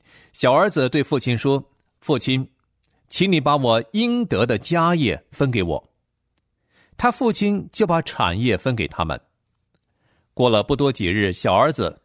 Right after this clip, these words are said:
就把他一切所有的都收拾起来，往远方去了，在那里任意放荡，浪费资财。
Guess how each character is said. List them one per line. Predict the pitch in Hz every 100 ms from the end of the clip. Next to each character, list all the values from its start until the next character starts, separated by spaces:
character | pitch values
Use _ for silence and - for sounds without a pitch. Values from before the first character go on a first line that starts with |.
| -
就 | 160
把 | 127 101
他 | 120
一 | 117 190
切 | - 135
所 | - 135 196
有 | 135 73 76
的 | 113 -
都 | 135 139
收 | - 175
拾 | 170 120
起 | -
来， | 78 78 95 - -
往 | 95 90 110 120
远 | 98 78 69
方 | - 104
去 | - 98
了， | 71 - _ _
在 | - 147
那 | 139 127
里 | 113 104 _
任 | 202 233 156
意 | 131 101
放 | - 139 98
荡， | 104 80 69 _
浪 | 160 147 101 80
费 | - 95 76
资 | - 104
财。 | - 69 76